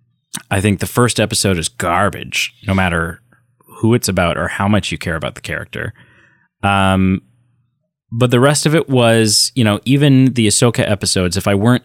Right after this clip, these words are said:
in, if I wasn't in the episode for Ahsoka, I was into it for other reasons. Um, and then, like I said, all the Dooku stuff was, was,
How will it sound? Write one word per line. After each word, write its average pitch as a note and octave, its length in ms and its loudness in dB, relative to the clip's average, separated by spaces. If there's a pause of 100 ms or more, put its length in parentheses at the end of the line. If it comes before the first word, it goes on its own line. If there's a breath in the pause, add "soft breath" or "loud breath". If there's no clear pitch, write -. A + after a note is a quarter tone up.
in, A#2+ 360 2
if G#2+ 160 -2
I A2 80 2
wasn't D3+ 320 4
in C3 120 6
the A#2 120 4
episode A2 480 0
for A#2+ 400 0
Ahsoka, D#3+ 680 0 (560 loud breath)
I G#2 120 2
was G2+ 340 2
into A#2 260 4
it - 100 -4
for - 240 -6
other G#2 240 2
reasons. B2+ 560 -2 (280 soft breath)
Um, F#2+ 680 0 (100)
and G2+ 160 2
then, F#2 220 2
like F2 160 -4
I F#2+ 60 -2
said, A#2 180 -2
all F#2 120 0
the F#2 100 -2
Dooku F2+ 340 -6
stuff - 280 -6
was, - 360 -4 (100)
was, - 540 -6